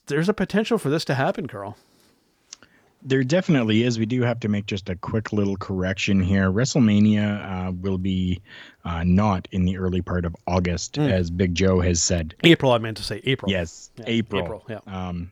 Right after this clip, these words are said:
Speaker 2: yep, just, just wanna put it out there
Speaker 1: Yeah.
Speaker 2: so that people make sure that they know that it is
Speaker 1: Yeah.
Speaker 2: not August,
Speaker 1: Yeah,
Speaker 2: um,
Speaker 1: meant to
Speaker 2: just in
Speaker 1: say
Speaker 2: case
Speaker 1: April.
Speaker 2: anybody does wanna see it and misses it because they're
Speaker 1: <laughs>
Speaker 2: thinking August.
Speaker 1: Damn it. Okay.
Speaker 2: Um,
Speaker 1: Good catch. Good catch.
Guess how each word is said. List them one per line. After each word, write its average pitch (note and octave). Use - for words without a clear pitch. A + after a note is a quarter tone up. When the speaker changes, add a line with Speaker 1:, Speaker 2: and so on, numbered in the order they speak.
Speaker 2:
yep, C#3
just, C3+
just A2+
wanna A2
put A#2+
it B2+
out A2
there A#2+
Speaker 1:
Yeah. A2+
Speaker 2:
so A2
that G2
people G#2
make G2
sure G2+
that F#2+
they G2
know F#2
that F2+
it F2
is E2+
Speaker 1:
Yeah. F2+
Speaker 2:
not F2+
August, G#2+
Speaker 1:
Yeah, F#2+
Speaker 2:
um, F#2+
Speaker 1:
meant F#2+
to B2
Speaker 2:
just B2+
in A2
Speaker 1:
say -
Speaker 2:
case A2+
Speaker 1:
April. A2
Speaker 2:
anybody A#2
does C3
wanna B2
see C3
it -
and A2
misses A2+
it -
because F#2+
they're F#2+
Speaker 1:
<laughs> -
Speaker 2:
thinking F#2
August. G2
Speaker 1:
Damn B2+
it. -
Okay. A2+
Speaker 2:
Um, F#2
Speaker 1:
Good C3
catch. A#2
Good B2
catch. -